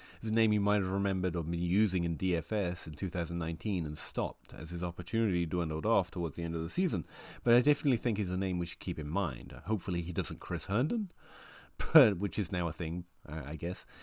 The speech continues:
Um, but it's a name that jumped off the page for me when I was looking at the most efficient running back, and he had fifty expected points, which is actually, I think, the third most opportunity of any rookie tight end in two thousand nineteen, so it wasn't a small amount compared to,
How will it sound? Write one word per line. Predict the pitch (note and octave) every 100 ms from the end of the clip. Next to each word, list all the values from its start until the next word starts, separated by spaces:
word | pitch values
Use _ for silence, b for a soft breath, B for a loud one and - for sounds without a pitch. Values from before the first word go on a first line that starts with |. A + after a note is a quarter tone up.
| B B B
Um, | G2 G2+ G#2 G2+ G2+ G2+ G#2 G2+
but | G2 A#2
it's | G2
a | A#2
name | B2+ A#2
that | G2+
jumped | A2 G2
off | F2+ -
the |
page | - G2+ F2+ -
for | F2
me | D#2+
when | D#2+ D#2+
I |
was | E2+ F2+
looking | F#2+ E2 D2 C#2+
at | B1 D#2 G2
the |
most | G2+ A#2+ A#2+
efficient | G#2 - - D#2+
running | G2+ G#2
back, | E2 D#2+
and | G2
he | G#2
had | C3
fifty | - F3 -
expected | G#2 - G2 E2 -
points, | - F#2+ C2+ - -
which | F#2+ -
is | G#2+ F#2+ F2 - - _ -
actually, | F#2+ A2+ - G#2 G2 E2+ D#2+ D2+ D2 -
I | - - - - - - - _ - - - -
think, | C#3 D#2
the |
third | - - A2 A#2+
most | B2+ B2+ C3
opportunity | A#2+ C3 - C3 C3 C3 B2+ B2
of | - F#2 -
any | F#2+
rookie | G2 G2+ -
tight | F2+ - F#2+ G#2+
end | B2+
in | A#2+ A2+
two | C3
thousand | A#2+ B2 A#2 A#2
nineteen, | A#2+ A#2+ B2+ B2
so | A2 B2+
it |
wasn't | C#3 B2+ G2
a |
small | - G2 F2
amount | F2+ F2 -
compared | E2+ D#2+ F2 -
to, | E2